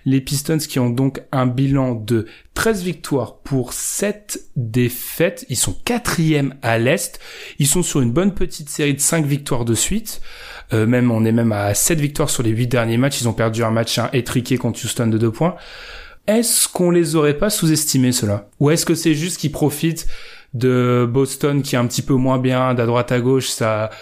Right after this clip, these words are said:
les équipes qu'on attendait en playoff vont un peu moins bien, donc eux, ils sont solides, ils se glissent là-dessus. Et en gros, ça rejoint ce que j'ai, j'essaye de, de vendre depuis trois semaines, c'est-à-dire les équipes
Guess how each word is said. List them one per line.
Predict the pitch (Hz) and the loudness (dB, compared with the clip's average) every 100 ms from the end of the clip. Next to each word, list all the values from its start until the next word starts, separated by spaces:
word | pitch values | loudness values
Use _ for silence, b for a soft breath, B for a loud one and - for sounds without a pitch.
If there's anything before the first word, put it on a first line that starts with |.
| B B - | B B -4
les | 120 131 | 0 0
équipes | - 135 | 0 -2
qu'on | 127 | -2
attendait | 117 120 | 0 0
en | 113 | 0
playoff | 110 123 117 | 0 -2 0
vont | 113 | -2
un | 110 | 0
peu | 123 | 0
moins | 120 | 0
bien, | 113 127 127 | 0 0 0
donc | 127 131 127 - | 2 0 0 0
eux, | 131 131 | 2 2
ils | |
sont | 127 120 | 0 -2
solides, | - 123 123 123 | 0 0 0 0
ils | 113 | -2
se | 110 | -4
glissent | 113 110 | -4 -4
là-dessus. | 120 113 - 139 b b b - | -2 -2 -2 -2 b b b -2
Et | |
en | 131 | 0
gros, | 147 170 | 2 2
ça | 156 | 2
rejoint | 139 135 147 | 2 2 2
ce | 143 | 2
que | 135 | 0
j'ai, | 120 127 143 | 2 0 0
j'essaye | 123 - 131 | 0 0 0
de, | 131 127 b b - | 0 -2 b b -4
de | 127 | 0
vendre | 127 135 135 | 2 2 2
depuis | 123 - | 2 0
trois | - 123 | 0 0
semaines, | 123 143 139 | 0 0 -2
c'est-à-dire | 143 117 120 | -2 0 0
les | 120 117 | 0 0
équipes | 120 135 123 | -2 -4 -6